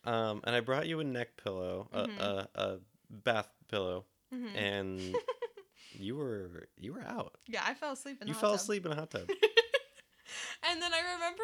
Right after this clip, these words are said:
Speaker 2: waking up and just being so, so horrified that I was awake. Not, like, mad. I was just like, "I feel like a zombie."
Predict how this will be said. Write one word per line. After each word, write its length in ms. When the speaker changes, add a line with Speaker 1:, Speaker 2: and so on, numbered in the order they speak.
Speaker 2:
waking 400
up 180
and 140
just 220
being 260
so, 540
so 460
horrified 640
that 100
I 140
was 120
awake. 420
Not, 260
like, 160
mad. 420
I 60
was 100
just 160
like, 180
"I 260
feel 360
like 220
a 160
zombie." 1000